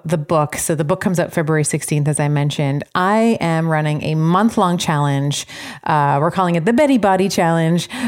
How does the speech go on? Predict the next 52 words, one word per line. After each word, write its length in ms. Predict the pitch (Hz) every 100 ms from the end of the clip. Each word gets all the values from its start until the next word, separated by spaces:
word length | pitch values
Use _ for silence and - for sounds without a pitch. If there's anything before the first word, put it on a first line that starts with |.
| 170
where 680 | 175 170 165 160 160 160 -
you 320 | 165 175 165
are 600 | 160 151 151 151 156 147 147
going 260 | 208 240
to 80 | 233
get, 160 | - 147
if 100 | -
you 60 |
decide 300 | 165 170 165
to 60 | 170
join, 280 | 160 147 147
you 140 | 160
are 80 | 175
going 280 | 156 156 156
to 120 | 170
get 240 | 151 151 -
a 100 | 165
special 680 | 151 - - 165 - 214 262
edition 380 | 285 220 - 208
of 80 |
the 80 | 220
book, 260 | 214 180 180 - 156 -
i 240 | 160 165
e 340 | 170 165 165 160 -
not 320 | 147 143 147
the 80 | 208
one 180 | 208 202
that's 160 | 185
gonna 160 | 208 202
be 140 | 202
available 340 | 185 185 180 196
on 100 | 220
Amazon, 560 | 151 151 147 143 165
but 140 | 165 151
it's 160 | - -
a 80 | 160
special 640 | - - 170 160 226 233
little 200 | 226 247
ditty 360 | 202 175 180 - - - - -
from 480 | - - 196 302 -
moi. 380 | 196 180 147 214 - - - 233 160
And 420 | 180 170 165 165
so 120 | 160 180
you're 60 |
gonna 120 | 170
get 140 | 165 -
lifetime 440 | 175 208 220 220
access 440 | 180 160 - 165 -
to 180 | 175
the 220 | 156 156 156
Betty 240 | 151 147
Body 160 | 151